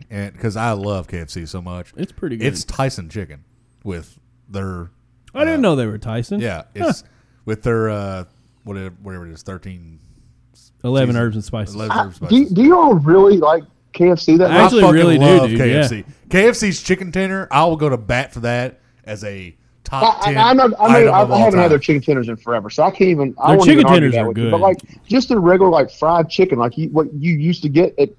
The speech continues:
Speaker 3: K F C. Like, the last time I went, they, I seriously got a three-piece meal, and they were seriously the size of wings. Like,
Speaker 1: So, I'll
Speaker 3: like,
Speaker 1: say
Speaker 3: like that you would get twelve of.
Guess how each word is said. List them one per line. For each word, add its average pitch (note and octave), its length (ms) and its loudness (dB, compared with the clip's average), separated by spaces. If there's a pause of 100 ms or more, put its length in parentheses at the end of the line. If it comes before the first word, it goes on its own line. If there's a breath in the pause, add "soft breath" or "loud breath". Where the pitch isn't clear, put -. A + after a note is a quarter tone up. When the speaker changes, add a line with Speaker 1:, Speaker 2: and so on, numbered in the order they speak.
(120)
Speaker 3:
K E3+ 140 2
F D3 80 2
C. E3 220 -2
Like, B2+ 200 0 (200 soft breath)
the E3 100 2
last A3+ 240 0
time A#3+ 160 2
I G3+ 60 2
went, G#3+ 340 2 (300)
they, G3+ 280 2
I F3+ 120 2
seriously G#3+ 360 0
got D#3+ 180 2
a - 60 -10
three-piece F3 420 2
meal, E3+ 260 2
and D3+ 140 0
they F3 140 6
were D#3+ 260 4
seriously F#3+ 520 2
the C#3+ 100 4
size D3+ 460 0
of B2+ 340 0 (240)
wings. C#3 540 0 (340)
Like, C3+ 240 0 (300)
Speaker 1:
So, G3 420 2
I'll F3+ 140 2
Speaker 3:
like, G#3+ 100 2
Speaker 1:
say F#3 160 2 (240)
Speaker 3:
like E3+ 140 2
that F3 160 0
you G#3 80 4
would F3 100 6
get E3+ 180 0
twelve E3 380 2
of. A2+ 260 0